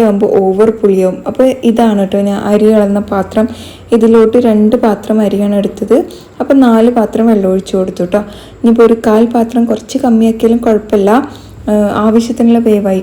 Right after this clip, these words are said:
കിട്ടും കേട്ടോ. അപ്പോൾ നന്നായിട്ട് തിളച്ച് വന്നിട്ടുണ്ട്. ഇതിലോട്ട് നമ്മൾ അരി കഴുകി ഊറ്റി വെച്ചിട്ടുണ്ടായിരുന്നു, ഇരുപത് മിനിറ്റ് കുതിർക്കാൻ വെച്ച അരിയാണ് കേട്ടോ. അപ്പോൾ ജീരകശാല റൈസാണ്,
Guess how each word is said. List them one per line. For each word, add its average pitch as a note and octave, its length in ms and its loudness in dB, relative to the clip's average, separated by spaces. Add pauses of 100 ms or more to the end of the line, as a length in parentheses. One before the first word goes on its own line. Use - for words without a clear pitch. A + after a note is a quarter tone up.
(100)
കിട്ടും G3 200 -4
കേട്ടോ. G3+ 200 -2 (480)
അപ്പോൾ A#3+ 140 2 (100)
നന്നായിട്ട് B3 440 4
തിളച്ച് G#3+ 400 0
വന്നിട്ടുണ്ട്. G3+ 500 0 (120)
ഇതിലോട്ട് G#3 440 0 (500)
നമ്മൾ A3 200 4 (300)
അരി G#3+ 160 0 (100)
കഴുകി G3+ 420 2 (200)
ഊറ്റി G#3+ 260 0
വെച്ചിട്ടുണ്ടായിരുന്നു, G3 720 -2 (140)
ഇരുപത് G#3+ 340 2
മിനിറ്റ് G#3+ 300 0 (420)
കുതിർക്കാൻ A3+ 440 2 (100)
വെച്ച A#3 140 -2 (120)
അരിയാണ് G3 360 -2
കേട്ടോ. G3+ 180 0 (420)
അപ്പോൾ G#3+ 220 2
ജീരകശാല G#3+ 800 2
റൈസാണ്, G#3 520 0